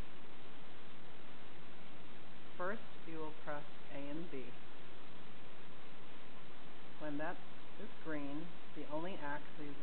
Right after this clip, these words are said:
on the microscope that you will be able to move are A and B. When balancing the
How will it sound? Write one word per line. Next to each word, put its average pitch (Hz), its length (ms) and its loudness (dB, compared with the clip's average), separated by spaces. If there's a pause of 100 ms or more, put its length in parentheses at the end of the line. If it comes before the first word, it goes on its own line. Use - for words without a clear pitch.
on 147 100 0
the 175 60 0
microscope 143 720 0
that 135 160 -2
you 143 80 0
will 139 80 0
be 151 160 -2
able 143 320 -2
to 226 160 -2
move 160 320 0 (160)
are 135 240 -2
A 139 240 -2 (160)
and 151 160 2
B. - 80 -
When 240 220 6
balancing 185 560 2
the 165 100 0